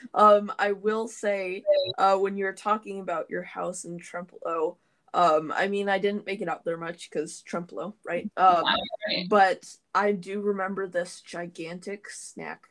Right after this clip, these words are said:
Speaker 1: cupboard, uh, <laughs> and that's the only <laughs> thing I remember, is it was just, like, this closet, and, like,
Speaker 2: Yes.
Speaker 1: you could walk in and there were
Speaker 2: Wow.
Speaker 1: just snacks all around.
Speaker 2: It was
Speaker 1: Uh,
Speaker 2: huge.
Speaker 1: <laughs>
Speaker 2: It was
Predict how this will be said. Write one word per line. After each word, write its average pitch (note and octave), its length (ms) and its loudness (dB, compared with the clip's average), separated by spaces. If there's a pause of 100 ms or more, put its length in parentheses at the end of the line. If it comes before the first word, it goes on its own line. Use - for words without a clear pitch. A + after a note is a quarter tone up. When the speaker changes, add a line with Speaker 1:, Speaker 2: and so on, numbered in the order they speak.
Speaker 1:
cupboard, G#3 400 -10 (200)
uh, - 240 -12 (140)
<laughs> B3 240 -4
and F#3 180 -2
that's G3 360 0
the - 180 -4 (100)
only F#3 300 2
<laughs> - 180 -8
thing A3 240 2
I A3 60 2
remember, F#3+ 480 0 (580)
is G3 220 2
it F#3 100 2
was G3 220 4
just, G3 300 -4
like, G#3 220 2
this - 280 0
closet, G#3 720 0
and, F3 360 -4
like, E3 180 0
Speaker 2:
Yes. D#4 240 2
Speaker 1:
you G3 180 -4
could F3 280 -4
walk F3+ 360 2
in G#3+ 420 0
and F3 340 -6
there G3+ 120 -2
were F#3 80 -4
Speaker 2:
Wow. F#3 60 2 (120)
Speaker 1:
just - 300 -8
snacks F3+ 520 -8 (100)
all F3+ 280 -2
around. F3+ 580 -8 (220)
Speaker 2:
It A#3+ 240 4
was C4 140 6
Speaker 1:
Uh, - 80 -2 (180)
Speaker 2:
huge. C#4+ 540 4
Speaker 1:
<laughs> - 180 -2 (260)
Speaker 2:
It C5+ 300 2
was - 100 -2